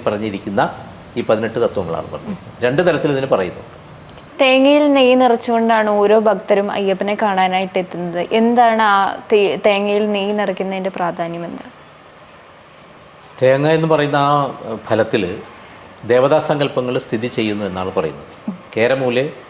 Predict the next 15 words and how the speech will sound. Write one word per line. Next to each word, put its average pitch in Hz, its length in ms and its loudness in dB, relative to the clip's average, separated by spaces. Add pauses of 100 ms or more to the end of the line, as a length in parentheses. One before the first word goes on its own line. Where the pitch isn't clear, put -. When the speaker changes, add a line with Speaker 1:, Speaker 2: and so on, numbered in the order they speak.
(480)
Speaker 1:
സ്ഥിത 117 240 0 (140)
ബ്രഹ്മ", 87 240 -2 (760)
നാളികേരത്തിൻ്റെ 123 560 2
അടിഭാഗത്ത് 113 600 -2
ബ്രഹ്മസങ്കല്പമുണ്ട്. 98 720 -6 (340)
Speaker 2:
ഉം. 214 80 -6 (260)
Speaker 1:
"കേരമധ്യേ 131 680 2 (100)
തു 135 60 -2 (100)
മാധവ", 95 300 -4 (680)
അതിൻ്റെ 117 280 0
മധ്യഭാഗത്ത് 127 640 0 (460)
വൈഷ്ണവ 110 320 0 (120)
ചൈതന്യം 98 360 -2
ഉണ്ടെന്നാണ് 85 340 -10
പറയുക. 65 240 -12